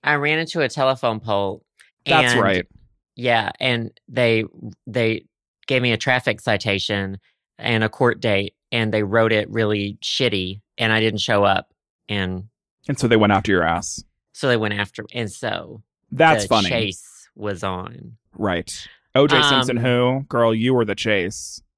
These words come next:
Speaker 1: My VidCon badges I took pictures of.
Speaker 2: Oh, yeah.
Speaker 1: Um, and this is, I found, you may not know what this is. My certificate of dedication. It's a religious thing.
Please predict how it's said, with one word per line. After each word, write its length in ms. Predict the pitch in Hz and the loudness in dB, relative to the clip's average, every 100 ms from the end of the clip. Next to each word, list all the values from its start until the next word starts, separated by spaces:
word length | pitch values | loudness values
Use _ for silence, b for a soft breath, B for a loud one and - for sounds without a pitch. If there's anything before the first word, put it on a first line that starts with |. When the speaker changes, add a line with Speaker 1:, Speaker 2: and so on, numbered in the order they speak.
| _ - _ | _ -20 _
Speaker 1:
My 220 | 127 135 120 | -2 0 0
VidCon 500 | 135 135 156 135 131 | -2 -2 0 0 2
badges 560 | 127 123 117 123 117 | 2 2 0 -2 -2
I 80 | 120 | -4
took 260 | 107 107 - | -6 -8 -6
pictures 420 | 92 - 95 85 | -8 -6 -10 -6
of. 380 | 92 90 92 - - _ | -4 -4 -6 -12 -20 _
Speaker 2:
Oh, 160 | 95 123 | -2 2
yeah. 440 | 180 104 92 92 101 - _ _ _ - | 4 4 4 0 -2 -8 _ _ _ -2
Speaker 1:
Um, 520 | 131 120 120 113 113 - - | 0 2 2 0 -2 -8 -6
and 400 | 131 127 107 - - _ _ _ _ | -2 -2 -2 -6 -16 _ _ _ _
this 260 | 131 117 - | -2 -2 -2
is, 160 | 143 - _ _ - | -6 -10 _ _ -6
I 160 | 107 127 | -2 -2
found, 680 | - 127 117 104 87 92 - _ _ _ - | -2 -2 -2 -4 -6 -12 -20 _ _ _ -4
you 180 | 143 | 0
may 140 | 214 370 | 2 4
not 180 | 202 123 | 2 2
know 140 | 123 | 2
what 140 | 113 | 0
this 200 | - 95 | -2 -6
is. 460 | - - - - - _ - | -8 -10 -14 -20 -20 _ -8
My 160 | 127 | -4
certificate 680 | 131 - 110 135 135 147 160 | -4 -2 -4 -2 -2 0 2
of 120 | 135 92 | 2 2
dedication. 840 | 117 117 - 113 113 - 147 156 - | 2 0 0 0 0 -2 -4 -8 -8
It's 180 | 117 - | -6 -2
a 60 | 110 | 2
religious 580 | 104 104 110 143 139 - | 2 2 2 2 -2 -4
thing. 320 | 151 151 | -4 -4